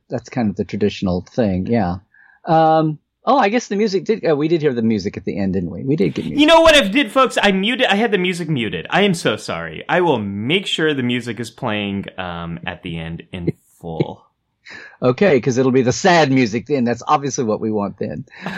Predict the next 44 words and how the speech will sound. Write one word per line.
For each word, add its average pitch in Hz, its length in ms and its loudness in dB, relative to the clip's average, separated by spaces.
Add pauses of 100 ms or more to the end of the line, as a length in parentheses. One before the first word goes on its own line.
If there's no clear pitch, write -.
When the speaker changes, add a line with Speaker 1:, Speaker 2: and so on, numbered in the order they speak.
(240)
Speaker 1:
Uh, 165 480 4
Speaker 2:
<laughs> - 1200 -10
Speaker 1:
let 170 140 0
me 170 80 -6
see. 165 260 0
I 175 160 6
was 214 100 4
just 277 140 0
looking 285 160 0
to 262 80 2
see 240 140 0
if 202 100 0
anybody 214 240 4
had 190 140 4
some 160 240 -4
words 170 440 0
of 156 120 0
wisdom 147 320 2
before 127 280 2
I 123 60 2
counted 123 320 -2
us 110 140 -6
down. 117 300 0
Looks 90 140 -10
Speaker 2:
Oh, 269 120 4
well, 269 140 4
Speaker 1:
like 220 60 2
Speaker 2:
here's 320 220 0
a 269 60 0
good 233 180 0
word 226 240 4
of 190 140 -4
wisdom 220 420 0
is 180 160 -2
we're 202 140 2
doing 240 240 0
the 214 80 2
movie, 202 420 2
not 160 300 2
the 190 80 0
T 180 260 -6
N 170 100 0
G 160 200 -2
episode. 156 500 -2